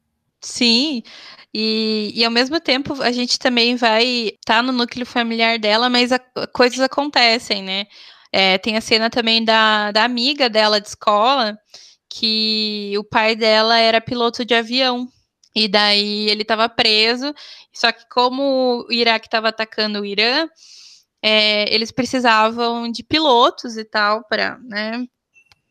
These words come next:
co-, é, pilotar os caças e não sei o quê. E o pai dela é posto de volta, né, em ação. E só que cinquenta por cento, assim, dos aviões não voltam.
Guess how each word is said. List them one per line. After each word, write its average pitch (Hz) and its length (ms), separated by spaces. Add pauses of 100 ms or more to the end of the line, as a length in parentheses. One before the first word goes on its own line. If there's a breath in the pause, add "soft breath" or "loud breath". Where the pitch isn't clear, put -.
(120)
co-, 226 140
é, 208 360
pilotar 214 380
os 220 140
caças 254 680
e 226 60
não 220 100
sei 226 160
o 220 40
quê. 262 320 (420 loud breath)
E 247 80
o 247 60
pai 254 360
dela 247 840
é 262 100
posto 269 500
de 226 120
volta, 226 580 (100)
né, 214 280
em 214 160
ação. 240 480 (600 loud breath)
E 240 460
só 262 300
que 269 340
cinquenta 269 460
por 320 200
cento, 254 520
assim, 240 280
dos 233 200
aviões 226 520
não 247 220
voltam. 214 640